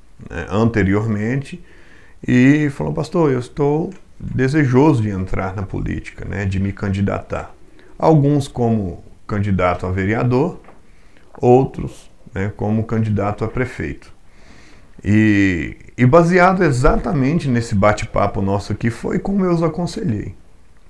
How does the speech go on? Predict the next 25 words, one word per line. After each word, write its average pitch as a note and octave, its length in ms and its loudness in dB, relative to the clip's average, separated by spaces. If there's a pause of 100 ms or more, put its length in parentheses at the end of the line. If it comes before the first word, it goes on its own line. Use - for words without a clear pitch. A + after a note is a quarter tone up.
E D3+ 180 8
a C#3+ 60 8
ideia C3 520 8
deles A#2+ 400 6
também A2 380 0
é C3 40 4
justamente C#3 640 -4
essa. A2 300 -8
Se - 160 -8
nós D#3 280 -2
formos G3 300 0
deixando, F#2+ 680 0
né, F#2+ 220 -10 (200)
só - 360 2
na A3+ 140 2
mão B2+ 260 0
do G2+ 140 0
ímpio, B2 440 -2 (200)
<laughs> G#2 80 -6 (1040)
nós G#3 260 0
não D3 380 4
vamos B2 400 0
ver A2 260 0
uma C#3 140 -2
melhora, F#2+ 520 -4